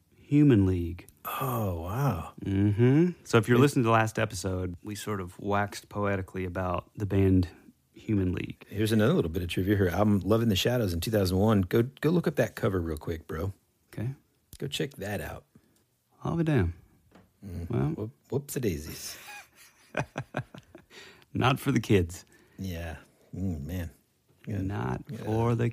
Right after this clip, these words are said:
Speaker 2: Well, I'm gonna have
Speaker 1: kids.
Speaker 2: to, unfortunately, I'm gonna have to clear my browsing history. Um,
Speaker 1: <laughs>
Speaker 2: that's, dude, that's so funny because she did make my,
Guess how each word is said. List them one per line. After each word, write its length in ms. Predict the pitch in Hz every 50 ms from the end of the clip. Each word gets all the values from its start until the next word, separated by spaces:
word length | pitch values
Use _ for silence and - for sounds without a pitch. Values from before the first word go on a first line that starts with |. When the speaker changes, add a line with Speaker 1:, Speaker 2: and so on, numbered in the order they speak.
| -
Speaker 2:
Well, 100 | - -
I'm 120 | - 82 85
gonna 100 | 104 117 113 95 92
have 20 |
Speaker 1:
kids. 120 | 85 82 82
Speaker 2:
to, 60 | 95
unfortunately, 360 | 98 87 - 127 117 107 107 98
I'm 60 | 95
gonna 60 | 95
have 80 | 92 87
to 60 | - -
clear 260 | - - - 120 135
my 80 | 160 185
browsing 380 | 160 135 87 80 80 78 80
history. 400 | 78 76 80 85 - - 113 131 - - - - 127 - -
Um, 440 | 147 139 143 135 127 123 117 104 92 - - - - - -
Speaker 1:
<laughs> 300 | - - - 131 - -
Speaker 2:
that's, 320 | - 135 156 156 - -
dude, 200 | - 127 127 123
that's 220 | 110 123 139 139 -
so 300 | - - - 123 139 151
funny 300 | 143 - - 156 151 127
because 320 | 110 101 95 - 107 101
she 180 | - - - 139
did 340 | 120 101 131 143 147 147 131
make 300 | 120 117 120 113 - -
my, 540 | 110 107 104 104 104 101 101 101 98 95